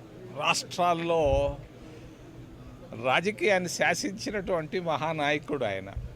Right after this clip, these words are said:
నేను ఎన్నోసార్లు అడిగాను ఆయన్ని, "రాజకీయాల్లోకి రండి, ముఖ్యమంత్రి అవుతారు, ముఖ్యమంత్రి అవుతారని" అంటే ఇష్టపడేవాడు కాదు రాజకీయాలు. ఉండి రాజకీయాల్లో ఉన్నా లేకపోయినా బయట నుంచి శాసించినటువంటి ఏకైక నాయకుడు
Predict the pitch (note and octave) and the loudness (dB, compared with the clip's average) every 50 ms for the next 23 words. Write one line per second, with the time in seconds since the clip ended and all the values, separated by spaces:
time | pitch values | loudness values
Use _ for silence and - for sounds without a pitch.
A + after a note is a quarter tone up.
0 | - - - - - - - A#2+ B2+ C#3+ D3 D3 D3 D#3 E3 F3+ F#3+ F#3 - C#4 | -12 -16 -16 -18 -18 -14 -6 -2 -2 0 0 0 0 0 2 4 4 4 4 4
1 | G3 F#3 F3 F3 D3 C#3 D#3 D#3+ F#3 F#3 F3+ D#3 B2+ A2+ A2 G#2 G2 G2 - - | 2 4 4 4 2 2 2 0 0 0 0 2 0 0 -2 -4 -6 -10 -10 -10
2 | - - - - - C3+ C3+ D#3 D#3 E3 - D4+ F3 E3+ E3 E3 D#3+ D3+ - E3 | -10 -10 -10 -6 -2 0 2 2 2 2 4 6 6 6 6 6 2 2 2 2
3 | D#3+ D#3 D#3 D#3 D#3+ D#3+ D#3+ D#3 D3+ - - E3+ E3 D#3 D#3+ D#3 - - D#3+ D3+ | 2 2 2 0 0 -2 -2 -4 -4 0 0 0 0 0 -2 -2 -2 0 2 2
4 | D3+ D3 - E3+ D#3+ E3 E3 D#3+ D#3 D3+ - - E3 E3 D#3+ D#3+ D#3+ D3 - E3 | 2 2 2 2 2 2 0 -4 -6 -8 -4 -2 -2 -2 0 -2 -4 -2 0 2
5 | E3 D#3 D#3 - - D#3+ D3+ D3 D#3 D3+ D3+ D3 D3 D3 C#3 - - F3 E3 D3+ | 2 2 2 2 4 4 4 4 2 2 2 0 0 0 0 2 4 4 4 4
6 | D3+ D3+ D#3+ D#3 - - - - - - - - - - - - D#3+ D#3 D#3+ - | 4 2 0 -2 -6 -12 -16 -16 -16 -14 -12 -12 -12 -12 -14 -14 -14 -12 -12 -14
7 | - - - - - - - - - - - - - - - F#3+ G3 - F#3+ F3+ | -14 -14 -14 -14 -14 -16 -16 -18 -16 -14 -10 -10 -6 -4 -2 0 4 6 8 8
8 | F3+ F3+ E3 D#3 D3+ D3+ C#3+ D3 C#3 C3+ C#3 B2+ C3+ C3+ C3+ C3+ C3+ A#2 A#2 C#3+ | 8 8 8 8 6 6 4 4 4 4 4 4 4 2 2 0 -4 -6 -4 0
9 | C3 A#2+ A2 G2 F2+ - - - - - - - - - - - - B2 D3 F#3 | 0 0 0 -2 -4 -10 -14 -16 -16 -16 -16 -16 -16 -16 -14 -10 -6 -4 -4 -2
10 | G3+ G#3 G#3+ G3+ G#3+ G3 D#3+ B2 A#2 - - - C3 C#3 C3+ D3 D3+ E3+ F3 D#3+ | -2 0 4 6 6 6 6 4 -2 -12 -10 -4 0 2 2 2 2 0 -2 -2
11 | - G3 F#3+ F#3 F3+ F3+ F3 F3 F3 F3+ F3 E3 D3+ D3+ E3 F3 F3+ F3 E3+ F3 | 0 2 6 6 8 6 6 6 6 6 6 6 4 2 0 0 0 0 2 2
12 | G3 A3 G3 D#3+ D3 D3+ E3 D3+ - E3+ E3+ G3 E3+ E3+ F3+ G3+ G3 D#3+ C3+ D3+ | 2 2 2 4 4 4 4 4 0 -2 2 2 2 4 2 0 -2 0 4 4
13 | D#3 F#3 F3+ - G3+ G3 F3+ F3 - - F3+ D#3 - - - D#3 D3 D#3+ D#3+ - | 4 4 4 0 -2 -4 -4 -4 -4 -4 -6 -6 -4 -2 2 2 4 4 4 2
14 | - G3 F#3 F3 - - F#3 E3+ - - F3 E3 D#3 C#3+ - - C#3+ C#3 D3 D3+ | 0 -4 -4 -4 -2 0 0 0 0 0 -2 -4 -4 -4 -4 -4 -2 0 0 0
15 | D3 - - D#3 D#3 D3 - E3 D3 C3 B2+ B2 B2 C3 B2+ - - D3 D3 E3 | 0 0 0 -2 0 0 0 -2 -2 0 0 0 0 0 -2 -2 -6 -6 -6 -6
16 | D4 | -8